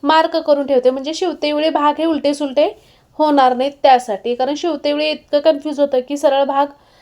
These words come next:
समजत नाहीत, कारण अस्तरचे भाग हे सरळ उलटे सेम दिसतात, त्यासाठी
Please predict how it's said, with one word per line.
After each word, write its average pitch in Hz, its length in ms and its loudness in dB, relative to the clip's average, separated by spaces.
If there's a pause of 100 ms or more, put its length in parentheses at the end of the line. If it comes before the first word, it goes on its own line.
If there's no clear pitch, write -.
(140)
समजत 277 360 4
नाहीत, 220 200 2
कारण 285 240 6
अस्तरचे 294 440 0
भाग 302 200 6
हे 311 100 0
सरळ 294 380 4 (280)
उलटे 269 300 2
सेम 302 280 -4
दिसतात, 277 300 -2 (100)
त्यासाठी 214 540 0